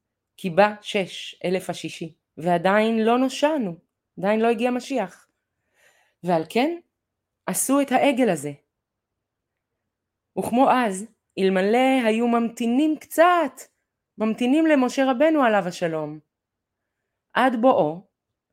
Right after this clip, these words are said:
לא היה נעשה העגל. כמו כן עכשיו,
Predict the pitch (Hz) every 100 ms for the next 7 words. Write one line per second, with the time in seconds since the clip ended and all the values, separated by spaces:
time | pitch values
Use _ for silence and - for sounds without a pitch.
0 | _ _ 196 214 240 277 277 285 285 262
1 | - 302 330 254 185 165 143 143 143 _
2 | _ _ _ _ 180 175 175 233 240 233
3 | 196 - 220 202